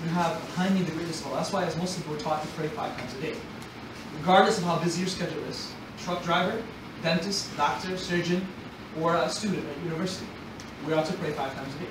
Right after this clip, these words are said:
Whether it's behind the bleachers, behind the stairwell, in the back of a classroom, in a Walmart parking lot, wherever it is, we take time out five times a day. We kneel,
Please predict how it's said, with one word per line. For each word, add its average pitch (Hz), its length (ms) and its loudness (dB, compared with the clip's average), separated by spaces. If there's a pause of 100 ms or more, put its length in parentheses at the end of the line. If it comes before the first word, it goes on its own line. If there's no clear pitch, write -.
(140)
Whether 156 200 2
it's - 300 -2 (360)
behind 165 340 0
the 139 40 -6 (100)
bleachers, 240 440 -2 (300)
behind 156 360 0
the 156 60 -2
stairwell, 180 640 4 (480)
in - 60 -2
the - 100 -4
back - 200 4
of - 80 -4
a - 100 -4
classroom, 247 580 4 (760)
in 180 80 6
a 190 40 8
Walmart 214 380 8
parking 285 320 6
lot, - 120 -2 (240)
wherever 277 380 10
it 277 100 8
is, - 360 4 (380)
we 185 140 8
take 226 240 8
time 226 200 10
out 233 220 10
five 202 240 6
times 202 260 2
a - 60 2
day. - 180 0 (440)
We 170 80 4
kneel, 226 520 8